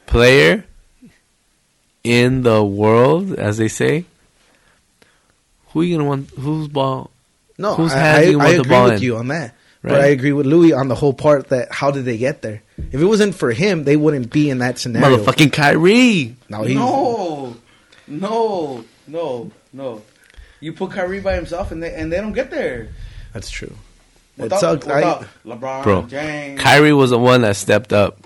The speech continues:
Speaker 2: He did.
Speaker 1: when it came to that.
Speaker 2: Big time.
Speaker 1: How many years did they fucking, was the argument was like,
Speaker 3: Because he was injured
Speaker 1: LeBron
Speaker 3: also.
Speaker 1: James goes absent
Speaker 3: Yeah,
Speaker 1: in the fourth quarter.
Speaker 3: Yeah, no,
Speaker 1: Bro, when the fuck is the game on the line the most?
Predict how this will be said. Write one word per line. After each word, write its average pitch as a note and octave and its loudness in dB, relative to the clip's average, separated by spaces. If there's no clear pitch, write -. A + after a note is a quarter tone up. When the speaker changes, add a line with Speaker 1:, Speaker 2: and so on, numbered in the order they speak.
Speaker 2:
He C#3 -6
did. F#3+ 6
Speaker 1:
when G#3+ 4
it G2+ -4
came G#2 0
to G2+ -8
that. F#2+ -2
Speaker 2:
Big D3+ 0
time. G#2 -10
Speaker 1:
How C#3 2
many F#3 4
years D3+ 4
did A#2 -2
they A#2 4
fucking, B2+ 0
was A2 2
the A#2+ 2
argument C#3 6
was A#2+ 6
like, G#2 4
Speaker 3:
Because - -8
he - -10
was - -10
injured A2+ 4
Speaker 1:
LeBron A#2+ 6
Speaker 3:
also. A#2 4
Speaker 1:
James B2 6
goes A2+ 4
absent A2 2
Speaker 3:
Yeah, - -2
Speaker 1:
in A#2 4
the G#2+ 4
fourth A#2 4
quarter. G#2+ 4
Speaker 3:
Yeah, - -20
no, - -20
Speaker 1:
Bro, D#3+ 4
when F3 6
the F#3+ 6
fuck F#3+ 4
is C#3+ -2
the C#3+ 2
game D#3+ 4
on D#3+ 4
the D3 4
line C#3+ 4
the C3 4
most? C#3 4